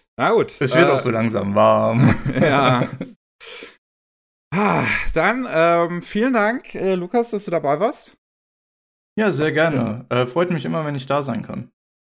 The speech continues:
Speaker 1: Es freut mich auch immer, wenn du, wenn du mit dabei bist. Ja, natürlich.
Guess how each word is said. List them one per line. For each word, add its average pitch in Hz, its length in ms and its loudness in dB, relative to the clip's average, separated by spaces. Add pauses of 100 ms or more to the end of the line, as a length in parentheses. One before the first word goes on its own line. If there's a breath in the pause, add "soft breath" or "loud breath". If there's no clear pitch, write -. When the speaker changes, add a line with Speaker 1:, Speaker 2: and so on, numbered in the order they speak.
(380)
Speaker 1:
Es - 60 -20
freut 117 220 -4
mich 117 180 -2
auch 107 80 -8
immer, 101 220 -4
wenn 98 120 -4
du, 95 300 -6
wenn 98 140 -8
du 92 80 -8
mit 95 160 -8
dabei 95 260 -6
bist. 117 340 -8 (180)
Ja, - 100 -8 (320)
natürlich. 107 480 -8